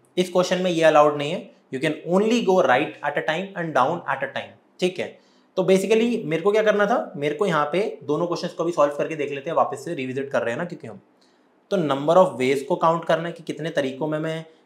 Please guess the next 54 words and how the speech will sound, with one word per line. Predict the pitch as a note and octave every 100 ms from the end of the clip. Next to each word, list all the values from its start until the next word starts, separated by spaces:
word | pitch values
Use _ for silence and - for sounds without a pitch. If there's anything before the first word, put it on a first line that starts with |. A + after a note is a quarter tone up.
| _ D#3
एक | D#3 D#3
से | D#3
यहाँ | A#2+ B2
तक | D3+ -
पहुँच | D3
सक-, | D3 D3 D3+
पहुँच | C#3 C#3
सकता | - F3
हूँ, | F3
given | - D3+ F#3 A#3+ - - _ B2
the | D#3
size | - C3+ D3
of | C#3 B2+
the | C3+
grid, | B2+ A2 G#2 - _ _ _ _ -
size | - B2+ C3
of | C3 B2+ B2+
grid, | D3
यानी | C3+ B2
कि | C3+ - - D3+
order | D#3 E3+
दे | C#3+
रखा | B2 -
होगा | A#2+ B2
आपको | A#2+ - F3+ - _ _ -
कि |
देखो | C3+ C#3
number | C#3 C#3 C#3+ D3+
of | C#3+
rows | C3+ C#3+
मेरी | C3+ C3 C3 -
चार | A#2 B2+
है | D3
यहाँ | D3+ D3+
पे | F3+ G3 - _ _ -
और | D#3
number | D#3 D3+ D#3
of | D#3+ D#3+
columns | C3+ C#3 C#3
मेरे | C3+ C3
यहाँ | B2 G#2+
पे | D3
पाँच | D3 A2 G#2 -
है, | -
ऐसा | B2+ C#3
दे | A#2
रखा | A2 -
होगा | G#2+ A#2+
आपको, | A#2 D3+
ये | A#2+
भी | A2+
हो |
सकता | A2 - C3
है। | E3+